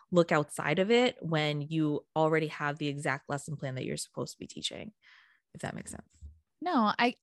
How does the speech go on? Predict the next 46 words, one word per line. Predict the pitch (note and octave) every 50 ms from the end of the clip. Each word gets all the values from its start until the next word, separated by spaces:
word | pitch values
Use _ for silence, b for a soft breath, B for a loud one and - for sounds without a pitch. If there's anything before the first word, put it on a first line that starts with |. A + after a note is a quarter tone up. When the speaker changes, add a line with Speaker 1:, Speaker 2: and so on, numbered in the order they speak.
| _ _ _ _ _
Speaker 2:
I, | - F#3+ G3+ G3 F#3 - - -
it | G3 D3+ - _
does | - F#3+ F3+ F#3 G3 G3
make | G#3 G#3 G#3 -
sense, | - - G3+ F#3 F#3 G3+ A#3 - -
but | - G3 F3+
I | F3 F3 E3+ E3 -
also | D#3 E3+ E3+ F3 - - F#3+ F3+ F3+
think | - F3+ E3+ E3+
it's | E3+ E3+ -
just | - F3 E3 - -
about | E3 E3 D#3+ D#3 D3+ D3+ -
getting | E3 D#3 D#3 D3+ D3+
out | C#3+ C#3+
of | C#3+ C#3+
your | D3 -
comfort | - - D#3 D3 - - D3+ D3 -
zone | - D3 C#3+ D3 -
too, | - B3+ B3 G3 D3+ D#3 F3 - b b b b b _
because | - G3+ - - G#3 F3+ F3+ F3 F3 F3 - -
this | - F#3 G#3+ C#4 C#4+ - -
year | A3 G3 F#3+ F#3 F3+
when | F3 F3 E3 D#3+
we | E3 E3
did | - F3 E3 -
S | - E3+ D#3+ - -
E | F3 E3+
L, | F#3+ A#3+ C4+ B3 F#3+ E3+ E3 E3 E3+ F3+ - _ _ _ _ _ _ -
didn't | G3+ F#3+ G#3 A3 G#3+
some | - A#3 G#3+
of | G#3 G3 F#3
the | G3 F#3
teachers | - G3+ G3 F#3 - F3+ F3 E3+
move | F3+ F#3+ G3 G3+ F#3
it | F#3+
into | F3+ F3 F3 E3+ F3
their | E3+ E3 E3
reading | D#3 E3 D#3+ D#3+ F3 F#3 F#3 F3+
period | - - E3 D#3 D3+ D#3 E3 F#3 A3+ C4 D4+ C#4+ _ _ _ _ _ _ _ _ - - _ _ _ _ -
in | F#3+ F#3+
Speaker 1:
Mm-hmm. | F#3+
Speaker 2:
order | F3+ F3+ F#3 E3+ -
to, | - b b b b b -
so | - - A#3+ A3
I | - - A3+ A#3+
would | C#4 D4